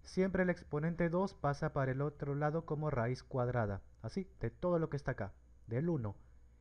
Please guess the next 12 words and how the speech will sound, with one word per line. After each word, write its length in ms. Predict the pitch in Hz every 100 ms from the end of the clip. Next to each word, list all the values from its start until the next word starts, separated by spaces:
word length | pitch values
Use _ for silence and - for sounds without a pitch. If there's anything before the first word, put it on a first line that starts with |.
| - -
Y 240 | 127 127 - - - -
como 220 | 139 131
el 60 |
exponente 680 | 131 - - 131 139 147 151
es 120 | 151
par, 360 | - 151 151 185 -
siempre 460 | - 202 208 185 180
que 80 |
el 40 | 165
exponente 480 | 160 160 170 175 165
es 100 | -
par, 280 | 180 -